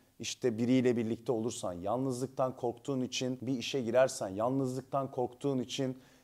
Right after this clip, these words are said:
işte bir arkadaş ortamına girersen, yalnızlıktan korktuğun için bir şey bitiremezsen, işte o zaman tam olarak kendinden uzaklaşmış olursun. Sen olmadıktan sonra onu yaşayan kişi kim bilmem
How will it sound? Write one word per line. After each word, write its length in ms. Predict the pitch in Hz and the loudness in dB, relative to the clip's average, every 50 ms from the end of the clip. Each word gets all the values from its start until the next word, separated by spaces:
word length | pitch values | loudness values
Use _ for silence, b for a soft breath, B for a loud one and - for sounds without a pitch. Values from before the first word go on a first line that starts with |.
| B B | B B
işte 320 | - - - - 131 117 | -16 -10 -4 -4 0 0
bir 160 | 143 - 127 | 2 4 4
arkadaş 340 | 127 120 - 123 135 131 - | 4 4 4 0 -2 0 0
ortamına 420 | 120 113 - - 117 110 117 123 120 | -4 -4 -2 -4 -4 -2 -2 -2 -2
girersen, 380 | 110 117 120 123 123 - 117 | 2 2 2 2 2 0 -2
yalnızlıktan 840 | 101 104 113 127 135 139 135 131 127 127 - - - 151 139 139 131 | -2 0 0 0 0 0 -2 -2 -4 -8 -12 -6 -2 0 0 0 -2
korktuğun 500 | - - 123 117 - - - 143 147 139 | -2 -2 -2 -2 -2 -2 -2 0 0 0
için 460 | 131 131 - - 139 139 131 110 101 | 0 -2 -4 -2 -2 -2 -2 -2 -4
bir 40 | 113 | -6
şey 360 | 117 - - - 147 139 113 | -8 -8 -4 -4 -4 -4 -4
bitiremezsen, 800 | 110 107 - - 120 135 143 147 131 117 117 - - 104 85 82 - | -4 -6 -4 0 4 4 6 6 4 2 0 -2 -4 -4 -6 -6 -10
işte 200 | - - - - - - | -16 -12 -12 -12 -8 -6
o 100 | 120 139 | -6 -4
zaman 360 | 131 127 113 123 143 156 147 | -4 -2 -4 -4 -4 -6 -8
tam 240 | - - 156 160 135 | -8 -6 -4 -4 -4
olarak 500 | 113 107 101 101 98 104 107 107 - - | -4 -2 -2 -2 -2 -2 -2 -4 -8 -16
kendinden 640 | - - 110 113 110 98 98 90 87 90 104 123 135 - - _ - | -12 -8 -8 -6 -6 -6 -8 -8 -6 -6 -6 -8 -8 -14 -20 _ -16
uzaklaşmış 580 | 87 85 - - _ - - - - - - | -16 -16 -16 -18 _ -20 -20 -20 -20 -20 -20
olursun. 360 | - - - - - - - _ _ | -20 -20 -16 -14 -14 -14 -14 _ _
Sen 360 | - - - - - - 120 | -14 -12 -12 -10 -8 -8 -8
olmadıktan 580 | 120 110 107 101 95 90 87 - - - 87 87 | -6 -6 -6 -6 -8 -8 -10 -12 -10 -8 -8 -8
sonra 400 | 87 - - 87 82 82 78 76 b b b b b b _ | -8 -10 -10 -10 -8 -8 -10 -10 b b b b b b _
onu 200 | 101 107 104 101 | -8 -6 -6 -4
yaşayan 560 | 95 95 95 92 - - 101 98 95 90 87 | -4 -6 -6 -8 -8 -8 -8 -8 -8 -8 -12
kişi 320 | - - - - - 80 - _ _ _ _ | -14 -16 -16 -14 -16 -18 -20 _ _ _ _
kim 320 | - - - 127 107 110 110 - | -20 -12 -8 -8 -8 -8 -8 -10
bilmem 300 | 101 87 87 107 135 | -12 -10 -10 -10 -12